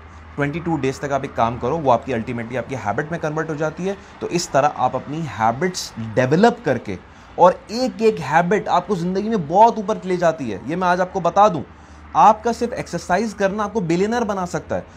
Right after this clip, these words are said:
क्योंकि एक पॉजिटिव चीज़ आपके माइंड में हज़ार पॉजिटिव दरवाजे खोलती है, आपके पर्सपेक्टिव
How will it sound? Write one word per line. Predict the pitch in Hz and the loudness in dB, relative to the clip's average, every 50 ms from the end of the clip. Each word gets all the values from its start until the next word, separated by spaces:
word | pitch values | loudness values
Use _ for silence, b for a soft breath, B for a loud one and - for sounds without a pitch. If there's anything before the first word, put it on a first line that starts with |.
| B B | B B
क्योंकि | B 180 175 214 214 175 - | B -2 0 0 -2 -2 2
एक | 190 226 254 247 254 - | 6 6 6 6 4 2
पॉजिटिव | 190 185 180 175 180 175 202 196 | 2 2 2 0 0 -2 -2 -4
चीज़ | 196 - - 180 196 220 202 - | -4 -6 -6 -4 -4 -4 -2 -2
आपके | - 139 147 160 - - 202 196 | 0 2 2 2 2 2 2 2
माइंड | 165 143 147 147 160 165 180 196 | 2 2 0 0 0 0 0 0
में | 208 214 | 2 2
हज़ार | 202 127 127 131 113 - 160 185 202 | 2 0 -2 -2 2 6 6 6 6
पॉजिटिव | 190 190 - 151 147 139 160 160 185 160 | 4 2 -2 -2 -2 -2 -2 -4 -4 -4
दरवाजे | 139 127 123 127 131 135 147 170 | -4 -2 0 0 0 0 -2 -4
खोलती | 165 - 139 123 117 107 113 | -6 -6 -8 -8 -6 -6 -4
है, | 123 | -4
आपके | 143 175 - 220 | -4 -4 -6 -8
पर्सपेक्टिव | 214 - 208 190 - - - - 190 - - - 233 | -6 -4 -6 -6 -8 -8 -8 -8 -8 -8 -6 -4 -6